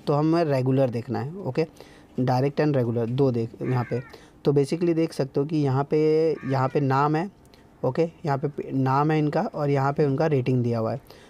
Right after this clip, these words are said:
तो हमने जो देखा था, हमारा मीराई एसेट्स था, वो फ़ाइव स्टार रेटिंग था, ओके?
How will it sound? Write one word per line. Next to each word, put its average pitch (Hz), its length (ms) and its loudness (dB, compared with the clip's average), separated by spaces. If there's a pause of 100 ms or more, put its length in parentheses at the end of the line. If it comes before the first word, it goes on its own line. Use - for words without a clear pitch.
(140)
तो 147 80 2
हमने 160 400 2
जो 180 120 0
देखा 135 280 0
था, 143 140 -2
हमारा 131 360 0 (200)
मीराई 131 420 2
एसेट्स 131 500 -2
था, 135 60 0
वो 139 140 2
फ़ाइव 143 300 -2
स्टार 147 280 0
रेटिंग 123 400 0
था, 120 60 -4
ओके? 151 280 -4